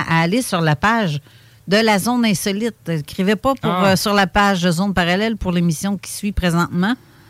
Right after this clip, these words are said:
Speaker 1: On va prendre des commentaires sur, euh, la page de la Zone Insolite sous l'annonce de l'émission qui est semblable à ce qu'on a mis sur page de Zone Parallèle.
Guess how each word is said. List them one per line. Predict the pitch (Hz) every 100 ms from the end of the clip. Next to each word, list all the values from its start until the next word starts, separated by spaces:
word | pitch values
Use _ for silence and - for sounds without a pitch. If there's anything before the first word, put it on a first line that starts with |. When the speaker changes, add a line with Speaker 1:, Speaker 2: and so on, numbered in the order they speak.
| - - -
Speaker 1:
On | 185 185
va | 175
prendre | - 220
des | 196
commentaires | - 170 160 185 196 180
sur, | - 156 156
euh, | 147 135 131
la | 131
page | - 180 180 131
de | 127
la | 127
Zone | 120 139 135
Insolite | 127 139 139 165
sous | - - 240
l'annonce | 214 175 175 202 - - - - - - 160
de | 175
l'émission | 170 185 190 151 214 220
qui | 196
est |
semblable | 175 226 214 208 214 160
à |
ce | -
qu'on | 170 165
a | 165
mis | 180
sur | 175 160
page | - 156 160 147
de | 147
Zone | 147 156
Parallèle. | 147 135 131 143